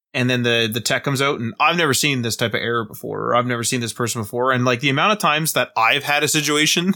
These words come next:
<laughs> and personally in which the tech has never seen that problem before, I'm like, "Man, either, like, this is a, either I'm doing something special with my air conditioner, I'm, or, like, I don't even know what to say. Like, am I in a special environment? Is the sun at a certain angle? Like,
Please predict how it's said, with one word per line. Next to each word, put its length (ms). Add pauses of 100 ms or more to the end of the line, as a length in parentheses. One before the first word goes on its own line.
(160)
<laughs> 160
and 220 (100)
personally 520
in 220
which 280
the 100
tech 340 (200)
has 120
never 220
seen 280
that 180
problem 260
before, 380
I'm 80
like, 160
"Man, 260
either, 300
like, 160
this 220
is 100
a, 240 (480)
either 220
I'm 380
doing 220
something 240
special 380
with 80
my 100
air 180
conditioner, 560
I'm, 240
or, 280
like, 260 (340)
I 120
don't 120
even 200
know 100
what 120
to 60
say. 280
Like, 320
am 100
I 80
in 160
a 60
special 380
environment? 640
Is 120
the 100
sun 300
at 80
a 80
certain 280
angle? 380
Like, 180